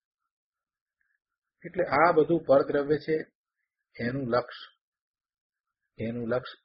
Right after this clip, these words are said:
એ નિમિત્ત છે અને એનું લક્ષ થતાં નૈમિતિક એવા રાગદ્વેષના ભાવ થાય છે. એ ભાવ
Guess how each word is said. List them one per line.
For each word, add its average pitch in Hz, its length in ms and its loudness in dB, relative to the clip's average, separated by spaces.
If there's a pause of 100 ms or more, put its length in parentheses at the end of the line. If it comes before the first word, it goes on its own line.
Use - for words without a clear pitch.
(180)
એ 123 100 -8
નિમિત્ત 117 340 -6
છે - 360 -8 (800)
અને 127 160 -2
એનું 127 300 -2
લક્ષ 123 280 -4
થતાં 117 600 -4
નૈમિતિક 123 520 -8
એવા 120 260 0
રાગદ્વેષના 110 800 -6
ભાવ 95 300 -2
થાય 113 300 -4
છે. 98 240 -14 (720)
એ 151 100 -2
ભાવ 113 460 0